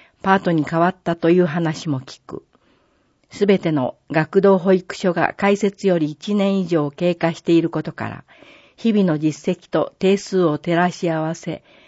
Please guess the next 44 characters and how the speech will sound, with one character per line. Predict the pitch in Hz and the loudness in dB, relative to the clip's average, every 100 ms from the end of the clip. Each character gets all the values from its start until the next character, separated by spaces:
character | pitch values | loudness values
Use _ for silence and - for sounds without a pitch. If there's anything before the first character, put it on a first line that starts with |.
| _ _ - | _ _ -2
定 | 208 208 | 0 0
数 | - 208 | 2 2
自 | 190 202 | 2 0
体 | 185 165 | 0 0
に | 143 139 | 0 -2
一 | 139 | -4
定 | - 196 180 | -2 0 0
の | 160 | -2
幅 | 160 160 175 | 0 2 2
を | 165 | 2
持 | 170 | -2
た | 175 | -4
せ | 180 190 | -2 -2
る | 175 | -2
こ | 156 | -4
と | 147 | -2
も | 139 - | -4 -4
一 | - 202 190 | -6 -4 -4
つ | 180 | -2
の | 160 143 | -2 -2
方 | 185 185 | 0 0
法 | 180 175 | 0 -2
で | 156 | -2
は | 143 | -4
な | 143 139 | -4 -4
い | 127 | -6
か。 | - - _ - _ _ _ _ _ _ _ _ _ _ _ | -12 -18 _ -20 _ _ _ _ _ _ _ _ _ _ _
空 | - - | -4 -4
き | - | -4
教 | - 202 | 4 4
室 | 180 - 160 | 2 -2 -2
を | 127 127 | 0 0
利 | 170 | 2
用 | 180 180 | 2 2
し | - | -4
て | 151 143 | -4 -2
定 | 202 208 | 2 0
数 | 202 196 196 | 0 -4 -2
増 | 180 208 180 | 0 2 2
を | 151 | 0
図 | 143 - 170 | -4 -2 -2
る | 160 | 0
な | 139 131 | -4 -6
ど、 | - | -10